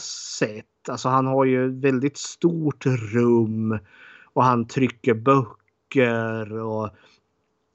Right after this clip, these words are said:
så han är ju, han känns ju som att han är ganska omvårdnad. Och tänker man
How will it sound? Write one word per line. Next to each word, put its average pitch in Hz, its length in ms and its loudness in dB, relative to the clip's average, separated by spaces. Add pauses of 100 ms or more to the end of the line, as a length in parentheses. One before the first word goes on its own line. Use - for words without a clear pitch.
så 139 140 0
han 123 120 4
är 131 40 2
ju, 135 180 4
han 131 140 2
känns 131 240 0
ju 120 40 -10
som 131 100 0
att 123 80 2
han 131 100 -2
är 127 40 -2
ganska 127 300 0
omvårdnad. 131 760 2
Och 117 100 -4
tänker 127 320 -2
man 123 320 0